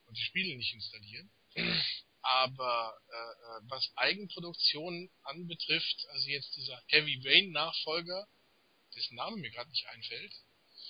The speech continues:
ähm, und die diversen neuen Eigenmarken, die die da produzieren, finde ich,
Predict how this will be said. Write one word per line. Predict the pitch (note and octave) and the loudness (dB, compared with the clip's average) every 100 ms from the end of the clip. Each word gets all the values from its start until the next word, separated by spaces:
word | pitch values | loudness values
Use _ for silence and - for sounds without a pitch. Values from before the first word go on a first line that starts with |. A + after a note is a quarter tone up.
| - - _ _ | -12 -16 _ _
ähm, | C#3 C3 C3 B2+ B2 C3 _ _ _ _ _ _ _ _ _ - | -14 -10 -8 -8 -10 -16 _ _ _ _ _ _ _ _ _ 0
und | C3 | 2
die | C3+ | -4
diversen | B2+ C3+ D#3 D3 C#3+ | 0 6 6 4 -2
neuen | C3+ D3+ F3 | 0 2 2
Eigenmarken, | - D#3+ D#3+ C3+ C3 - | 2 0 0 -2 -2 -2
die | C3+ | -12
die | C3+ | -10
da | C3+ | -8
produzieren, | C3+ - C3 A2 - C3+ F3 | -8 -10 -2 4 6 6 2
finde | D#3+ D3+ C#3+ | 0 -2 0
ich, | C#3 - | -2 -2